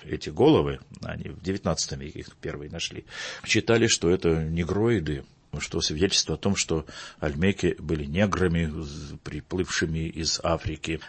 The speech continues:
откуда-то, тем более, что аль-, альмекские легенды, вернее, легенды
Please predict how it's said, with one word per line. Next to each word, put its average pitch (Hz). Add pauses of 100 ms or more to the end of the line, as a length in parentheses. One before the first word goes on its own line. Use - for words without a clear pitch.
откуда-то, 85
тем 76
более, 78
что 85
аль-, 82
альмекские 92
легенды, 85
вернее, 87
легенды 85